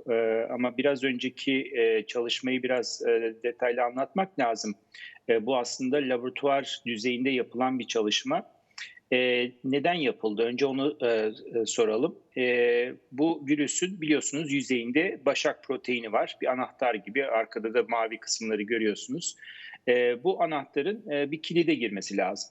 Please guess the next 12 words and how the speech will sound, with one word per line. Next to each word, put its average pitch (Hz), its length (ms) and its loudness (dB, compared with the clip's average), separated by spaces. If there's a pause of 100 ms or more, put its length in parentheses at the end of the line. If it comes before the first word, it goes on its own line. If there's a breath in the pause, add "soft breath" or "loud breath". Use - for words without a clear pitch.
Hücrenin 127 320 0
yüzeyinde 120 560 2
A 120 180 2
C 120 120 -2
iki 113 260 -4
dediğimiz 113 460 -2
bir 123 80 -2
reseptör 123 520 0
var. 156 200 0
Oraya 156 300 2
bağlanması 123 600 -2
lazım. 92 320 -6